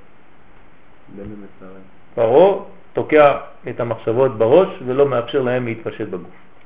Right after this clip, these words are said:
Speaker 2: אז יש בעיות של רגליים, מרגלים. לא מסוגלים להיכנס לארציות. נשארים בשמיים. יהודים של הר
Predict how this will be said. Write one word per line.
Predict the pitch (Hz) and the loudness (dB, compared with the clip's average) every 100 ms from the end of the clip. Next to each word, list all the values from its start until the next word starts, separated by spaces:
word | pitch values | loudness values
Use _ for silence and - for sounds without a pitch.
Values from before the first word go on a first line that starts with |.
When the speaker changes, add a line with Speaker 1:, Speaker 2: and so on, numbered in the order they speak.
| - - - - - - - - - 110 | -20 -20 -20 -20 -20 -20 -20 -20 -20 -14
Speaker 2:
אז | 98 | -10
יש | 104 | -8
בעיות | 95 90 110 | -4 -4 -4
של | 110 | -6
רגליים, | 95 87 85 - - - - | -12 -12 -14 -16 -20 -20 -18
מרגלים. | 90 87 82 69 - - - - - - - - - - - - - - - | -16 -16 -16 -20 -20 -20 -20 -20 -20 -20 -20 -20 -20 -20 -20 -20 -20 -20 -14
לא | 113 | -12
מסוגלים | 104 107 101 101 101 | -12 -12 -10 -10 -10
להיכנס | 95 95 92 95 | -14 -16 -16 -14
לארציות. | 92 87 - 85 - - - - - - - - - - - - - - | -14 -14 -18 -20 -20 -20 -20 -20 -20 -20 -20 -20 -20 -20 -20 -20 -20 -20
נשארים | 113 - 104 | -14 -10 -10
בשמיים. | 98 92 92 87 - - - - - - - - - - - - - | -10 -14 -16 -16 -18 -20 -20 -20 -20 -20 -20 -20 -20 -20 -20 -20 -18
יהודים | 98 87 95 95 | -16 -14 -14 -14
של | - 87 | -14 -14
הר | 92 | -12